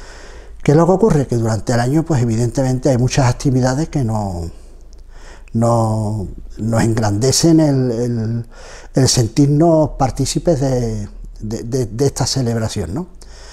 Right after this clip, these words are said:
No vamos a olvidar que es una fiesta religiosa, pero,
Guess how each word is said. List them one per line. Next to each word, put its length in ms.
No 100
vamos 120
a 60
olvidar 340
que 80
es 60
una 100
fiesta 260
religiosa, 540
pero, 240